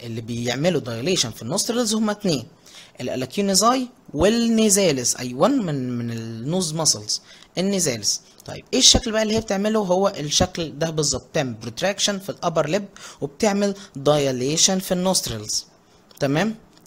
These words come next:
تمام. الثري ماسلز اللي بعدهم هما هيبقوا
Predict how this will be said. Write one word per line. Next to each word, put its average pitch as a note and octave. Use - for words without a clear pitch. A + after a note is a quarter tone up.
تمام. D3
الثري G3+
ماسلز C#4
اللي D3+
بعدهم F#3+
هما F#3
هيبقوا D3+